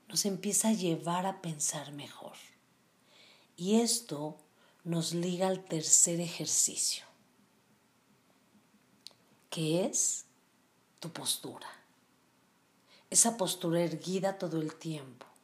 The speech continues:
y más en estos momentos donde nos invade lo más negativo de nosotros mismos. ¿Sabías que si te enroscas,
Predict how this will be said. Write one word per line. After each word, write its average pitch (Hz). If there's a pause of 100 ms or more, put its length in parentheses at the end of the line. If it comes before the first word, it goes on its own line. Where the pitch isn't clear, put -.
(500)
y 180
más 208 (360)
en 185
estos 214
momentos 170
donde 160
nos 156
invade 170
lo 175
más 180
negativo 156
de 147
nosotros 151
mismos. - (2000)
¿Sabías 208
que 220
si -
te 165
enroscas, 156